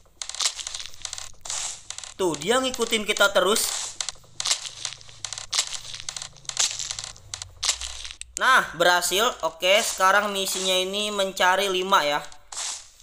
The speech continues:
Ini banyak lama-lama. Oh, di sini ada, coy. Ada yang di atas ya. Oh, itu dia tuh.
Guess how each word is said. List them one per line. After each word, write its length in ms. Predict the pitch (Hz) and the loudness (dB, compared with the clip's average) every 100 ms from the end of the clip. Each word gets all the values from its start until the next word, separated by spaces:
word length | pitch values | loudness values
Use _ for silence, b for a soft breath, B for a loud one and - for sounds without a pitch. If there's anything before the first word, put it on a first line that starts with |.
| - | -18
Ini 160 | 175 208 | -12 -6
banyak 400 | 180 220 254 220 165 | 0 2 2 0 2
lama-lama. 480 | 160 156 151 147 143 - - - - - - - - - - - - - - - - - 220 | 2 4 2 2 2 0 0 -10 -12 -18 -20 -20 -20 -18 -16 -18 -18 -18 -18 -20 -20 -6 -4
Oh, 80 | 202 | -2
di 80 | |
sini 240 | 160 202 262 | -4 -2 4
ada, 240 | 247 262 277 | 6 8 6
coy. 280 | 277 262 - - - - - b - - - | 6 4 2 -6 -10 -10 -14 b -12 -12 2
Ada 260 | - 247 269 | 6 8 8
yang 200 | 285 285 | 8 6
di 80 | 269 | 6
atas 400 | 277 285 285 269 | 6 6 4 4
ya. 160 | 220 - 196 | 4 2 -4
Oh, 80 | 175 - | -10 -10
itu 80 | - | -6
dia 160 | 165 180 | -4 -2
tuh. 160 | 170 | -2